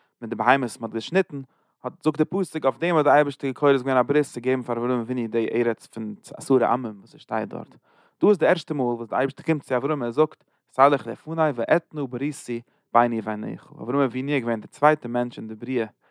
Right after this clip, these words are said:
וואס האט געהאט א ברית מיט גאט, דער ערשטער ברית איז געווען מיט נח,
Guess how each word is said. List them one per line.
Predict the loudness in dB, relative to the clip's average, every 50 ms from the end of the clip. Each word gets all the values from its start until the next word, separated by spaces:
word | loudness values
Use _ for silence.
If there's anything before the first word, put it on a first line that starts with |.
| _ _ _ _
וואס | -18 -16
האט | -12 -4
געהאט | -4 -4 -2 -2
א | -4
ברית | -2 0 0 0 0 -2 -12
מיט | -10 -2
גאט, | 4 6 6 6 4 0
דער | -4
ערשטער | -4 -4 -6 -16 -12
ברית | -10 -10 -10 -12 -16
איז | -16
געווען | -14 -8 -4 -2 -2 -2 -4 -8 _ _ _ _ _ -16
מיט | -16 -14 _ 2
נח, | 2 4 4 4 2 -2 -6 -20